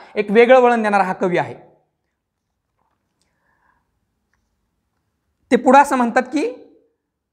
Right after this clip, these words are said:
"मला सतत वाटत राहतं की मा-, आपण जीवनातील रोजच्या संघर्षाकडे वळूया, तिथली प्रचंड उलाढाल पाहूया, भोगूया, अनुभव गोळा करूया.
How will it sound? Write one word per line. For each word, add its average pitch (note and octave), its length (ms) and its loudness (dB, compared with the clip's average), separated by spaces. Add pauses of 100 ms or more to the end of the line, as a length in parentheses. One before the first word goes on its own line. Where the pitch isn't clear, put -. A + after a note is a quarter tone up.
(140)
"मला A3 200 4
सतत B3+ 340 -2
वाटत C4 300 2
राहतं A3+ 280 -4
की B3 160 -10
मा-, A#3 260 -2 (240)
आपण A#3+ 420 0
जीवनातील A#3 420 -2
रोजच्या A3+ 300 0
संघर्षाकडे A3 560 -2
वळूया, E3 320 0 (140)
तिथली G3+ 180 -4
प्रचंड B3 380 -2
उलाढाल G#3+ 360 2
पाहूया, D#3 340 -4 (240)
भोगूया, F3 500 0 (180)
अनुभव A#3 300 4
गोळा G#3+ 240 2
करूया. D3+ 300 -6